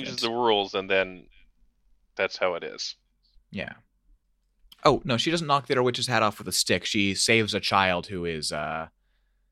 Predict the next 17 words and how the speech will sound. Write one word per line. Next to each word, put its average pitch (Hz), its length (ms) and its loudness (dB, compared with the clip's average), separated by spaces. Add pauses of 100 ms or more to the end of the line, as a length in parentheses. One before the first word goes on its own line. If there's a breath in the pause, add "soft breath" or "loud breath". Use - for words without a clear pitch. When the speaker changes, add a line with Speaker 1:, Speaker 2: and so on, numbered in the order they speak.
(520)
Speaker 2:
uh, 50 680 -6 (840)
uh, - 260 -14
get, - 200 -12
gets 82 180 -10
hurt. - 260 -12
Anyway, 107 220 -4 (160)
it's - 100 -12
not 104 120 -2
important. - 280 -16 (580 loud breath)
Yes. - 480 -2
So, 139 440 4 (240)
uh, 120 380 4 (540)
eight 208 260 8
out 120 140 6
of 107 100 -4
thirteen 147 520 0
cantrips 87 800 -4